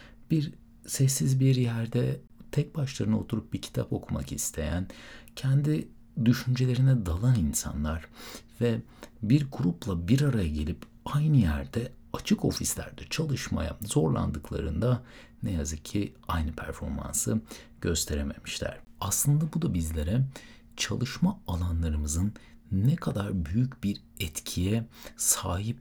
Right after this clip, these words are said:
olduğunu gösteriyor. Şahsen ben de bir mühendis olarak yapmış olduğum en iyi işlerin kendi başıma odaklanarak ve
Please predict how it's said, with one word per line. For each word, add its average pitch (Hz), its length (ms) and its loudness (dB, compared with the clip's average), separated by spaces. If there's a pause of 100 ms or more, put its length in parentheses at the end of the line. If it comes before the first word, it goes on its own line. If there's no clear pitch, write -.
(100)
olduğunu 78 460 -2
gösteriyor. 90 760 -2 (280)
Şahsen 110 600 0 (220)
ben 156 240 4
de 82 180 0 (180)
bir 120 100 6
mühendis 117 540 2
olarak - 400 -6 (300)
yapmış - 380 -2
olduğum 147 360 2 (240)
en 190 280 8
iyi 85 200 4
işlerin 104 540 2 (240)
kendi 170 420 4
başıma - 380 0 (200)
odaklanarak 117 920 2 (500)
ve 113 240 4